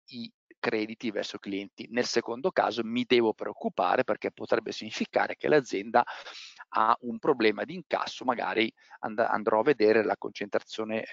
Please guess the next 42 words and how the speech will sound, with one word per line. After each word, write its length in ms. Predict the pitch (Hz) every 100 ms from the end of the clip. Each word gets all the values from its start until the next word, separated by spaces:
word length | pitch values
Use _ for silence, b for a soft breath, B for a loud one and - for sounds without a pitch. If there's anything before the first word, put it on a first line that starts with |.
| -
dei, 300 | 95 95 98
eh, 460 | - 92 92 90 -
dei 180 | 95 98
clienti. 640 | - 98 92 90 - - -
Sì, 440 | - - - 170
Antonio 380 | 156 175 190 156
mi 80 | 135
dice, 420 | 143 - 135 -
eh, 180 | 123 - _
"Due 180 | - 175
bilanci 400 | 185 147 151 151
sono 180 | - 139
pochi 280 | 135 143 -
per 160 | 123
capire 320 | - 123 135 127
la 100 | 123
dinamica." 640 | 131 107 98 110 - 113 B B -
Hai 140 | 139
ragione 380 | 160 131 123 123
Antonio, 440 | 127 107 104 107
hai, 140 | 113 120
hai 180 | 127 131
ragione, 520 | 143 147 147 156 160
ma 200 | 123 123
è 120 | 131
voluta 420 | 127 120 107 117
questa 240 | 110 107 107
cosa, 220 | 104 104
quindi 280 | 131 127 113
è 40 |
colpa 340 | - 123 139
mia 420 | 135 120 117 120 127
perché 440 | - 113 - 113 117
voglio 180 | 110
focalizzarmi 680 | 107 107 110 120 110 113 117
su, 200 | 110 -
su 140 | - 113
un'altra 320 | 113 113 123
dinamica, 500 | 143 120 110 113 117
questo 360 | - 127 - 110
mi 80 |
serviva 600 | 107 135 123 110 107 110